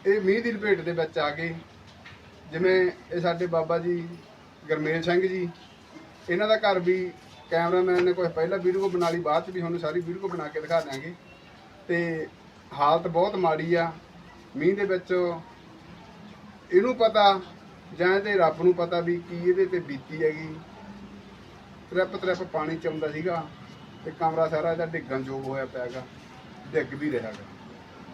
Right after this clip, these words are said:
ਤੇ ਇਹ ਸੇਵਾ ਸਾਡੇ ਕਰਵਾ ਰਹੇ ਨੇ ਸਰਦਾਰ ਗੁਰਮੀਤ ਸਿੰਘ ਜੀ,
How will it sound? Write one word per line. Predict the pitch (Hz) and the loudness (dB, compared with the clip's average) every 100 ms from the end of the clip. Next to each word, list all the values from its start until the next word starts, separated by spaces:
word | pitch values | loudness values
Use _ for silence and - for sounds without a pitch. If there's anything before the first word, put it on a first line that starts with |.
| - | -8
ਤੇ | 165 170 165 156 - - - - - - | -2 0 0 -4 -8 -16 -18 -18 -10 2
ਇਹ | 190 196 190 - - - - | 4 6 4 0 -14 -16 -16
ਸੇਵਾ | - 156 165 175 | -6 -2 0 2
ਸਾਡੇ | 170 170 | 2 0
ਕਰਵਾ | 175 156 151 | -2 0 0
ਰਹੇ | 156 160 | 2 2
ਨੇ | 170 160 | 0 -2
ਸਰਦਾਰ | 156 143 147 147 151 147 - - - - - - 139 | -6 -4 -2 0 -2 -4 -12 -18 -20 -20 -20 -14 -2
ਗੁਰਮੀਤ | 135 151 151 165 160 | 2 4 4 2 0
ਸਿੰਘ | 165 180 190 | -2 -2 0
ਜੀ, | 190 | -2